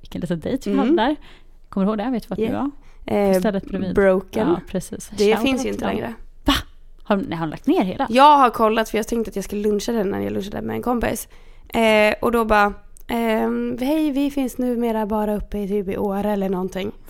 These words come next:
Speaker 1: Va?
Speaker 2: Jag
Speaker 1: Oh,
Speaker 2: bara,
Speaker 1: no.
Speaker 2: "Why?"
Speaker 1: Ja, synd. Missade ni det stället i Stockholm?
Speaker 2: Mm.
Speaker 1: Eh,
Speaker 2: Ja.
Speaker 1: ja,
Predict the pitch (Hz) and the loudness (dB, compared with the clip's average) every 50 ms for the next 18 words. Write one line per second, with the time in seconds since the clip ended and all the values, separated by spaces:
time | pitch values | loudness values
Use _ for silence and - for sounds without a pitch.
0 | - - - - - 339 330 320 - - - - - - - 233 226 226 220 180 | -18 -18 -16 -10 -6 -6 -6 -6 -6 -12 -14 -16 -14 -8 -2 0 2 2 4 4
1 | 208 202 202 - - 240 285 - 202 185 185 196 208 214 214 214 226 240 247 269 | 4 4 4 2 2 2 0 0 0 0 0 2 2 2 2 2 2 4 4 6
2 | 285 311 320 330 370 381 - - - - - 208 208 196 - - - - 202 196 | 6 8 8 8 6 4 2 -2 -10 -6 0 2 2 2 0 -2 -4 -2 -2 -2
3 | 185 - 214 208 - - - 180 175 175 180 185 190 - - - - - - - | 0 0 0 0 0 0 -2 -2 -2 -2 -2 -4 -4 -6 -10 -12 -14 -14 -12 -10
4 | - 202 - - 254 294 302 - - - - - - - - - - - - 196 | -10 -8 -4 -2 0 0 0 -2 -8 -18 -18 -18 -18 -16 -16 -14 -8 -4 -2 0
5 | 208 233 233 233 233 226 233 226 226 220 - - 220 262 269 302 | 0 0 2 2 2 4 4 2 2 2 2 4 6 6 6 4